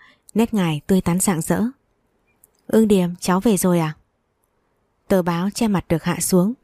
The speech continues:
Người đàn ông này đúng là đẹp trai thật, nhưng sao thần thái của anh ta toát ra khí lạnh như băng. Vầng trán cao rộng cũng nhíu lại từ lúc nào.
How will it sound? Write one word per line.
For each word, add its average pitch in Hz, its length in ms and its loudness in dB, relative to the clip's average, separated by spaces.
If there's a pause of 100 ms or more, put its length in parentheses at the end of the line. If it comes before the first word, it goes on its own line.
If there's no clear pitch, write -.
(400)
Người 208 100 4
đàn 175 140 0
ông 214 200 0
này 165 280 0 (100)
đúng 190 180 2
là 240 60 4
đẹp 175 200 0
trai 190 220 0
thật, 175 200 0 (540)
nhưng 190 160 4
sao 185 160 0
thần 165 180 -2
thái 160 200 -4
của 180 140 -2
anh 175 200 -4
ta 175 260 -2 (500)
toát 202 200 0
ra 180 140 -2
khí 180 200 0
lạnh 175 200 0
như 175 120 2
băng. 170 240 0 (640)
Vầng 185 160 0
trán 185 260 -4
cao 220 240 -2
rộng 185 360 -4
cũng 220 300 -2
nhíu 208 200 4
lại 214 280 0
từ 165 80 2
lúc 214 200 0
nào. 165 280 2